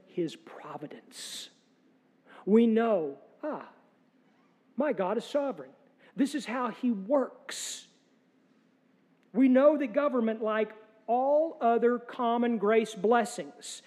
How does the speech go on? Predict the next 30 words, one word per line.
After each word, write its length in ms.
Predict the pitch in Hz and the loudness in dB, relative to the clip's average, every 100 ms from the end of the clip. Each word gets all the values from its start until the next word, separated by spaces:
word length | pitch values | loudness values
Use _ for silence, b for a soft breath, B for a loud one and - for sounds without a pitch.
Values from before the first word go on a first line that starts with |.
| B B | B B
and 140 | - 196 | -4 2
let 220 | 226 320 | 4 4
me 140 | 339 | 4
help 340 | 294 269 311 302 | 2 4 2 2
you 160 | 262 | 0
here 240 | 214 214 214 | 2 2 4
with 180 | 190 196 | 4 2
this. 240 | 185 - B - | 0 0 B 0
We 140 | 277 | 2
need 120 | 359 | 4
to 80 | 330 | 2
change 380 | - 294 294 277 | 2 4 6 6
our 140 | 269 | 4
terminology 920 | 262 269 262 254 247 294 302 233 214 | 4 4 6 6 4 4 6 6 2
and 100 | 185 | -2
stop 400 | - 277 320 320 | -2 0 0 2
thinking 320 | 285 277 277 | 4 4 4
of 140 | 240 165 | 0 4
government 460 | 247 294 247 226 | 4 4 4 4
as 120 | 202 190 | 2 0
a 40 | |
curse. 680 | - - 339 254 143 - - b b b b _ _ _ b b b | -4 -4 -2 -2 -6 -12 -14 b b b b _ _ _ b b b
I'll 180 | 269 349 | 0 2
tell 140 | 381 349 | 6 6
you 100 | 269 | 10
what 160 | 240 | 10
a 60 | 214 | 10
curse 440 | - 311 349 - | 6 6 6 6
is, 240 | 226 240 - | 6 4 4
anarchy. 680 | 294 359 370 262 - 196 | 4 6 8 6 4 -2